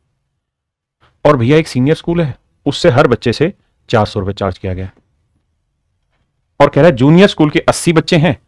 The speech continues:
सीनियर स्कूल के बच्चों की संख्या हमें बतानी है, और कह रहा है सभी का on on average तीन सौ बावन आया। यानी मेरे प्यारे बच्चों, एवरेज निकालना नहीं है, दे रखा है, तीन सौ बावन एवरेज दिया हुआ है। अगर तीन सौ बावन मुझे एवरेज दे रखा है,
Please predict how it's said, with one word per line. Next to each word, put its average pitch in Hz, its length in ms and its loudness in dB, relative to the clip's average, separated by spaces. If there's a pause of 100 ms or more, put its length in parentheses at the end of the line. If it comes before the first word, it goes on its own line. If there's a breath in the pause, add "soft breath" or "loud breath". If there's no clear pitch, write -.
सीनियर 165 360 2
स्कूल 147 200 0
के 147 80 2
बच्चों 127 240 -2
की 120 60 -4
संख्या 113 300 -2
हमें 107 140 -2
बतानी 107 360 -2
है, 113 80 -6 (300 soft breath)
और 151 100 0
कह 175 100 0
रहा 196 60 0
है 190 40 -2
सभी 170 360 2
का 220 240 4
on 165 200 2
on 170 120 2
average 127 260 0
तीन 107 140 -4
सौ 131 120 -2
बावन 87 280 -4
आया। 85 160 -10 (540 soft breath)
यानी 143 160 0
मेरे 143 180 -2
प्यारे 117 200 -4
बच्चों, 147 260 -6 (420)
एवरेज 123 400 0 (260)
निकालना 120 400 0
नहीं 165 140 0
है, 104 80 -2
दे 110 200 -2
रखा - 260 -8
है, - 100 -20 (720)
तीन 123 140 0
सौ 147 160 -2
बावन 113 280 0
एवरेज 107 320 -2
दिया 85 160 -6
हुआ 76 160 -14
है। - 60 -20 (600 soft breath)
अगर 170 200 2
तीन 165 180 -4
सौ 190 120 -2
बावन 147 260 0
मुझे 139 200 0
एवरेज 123 220 0
दे 110 140 0
रखा - 260 -2
है, 92 120 -8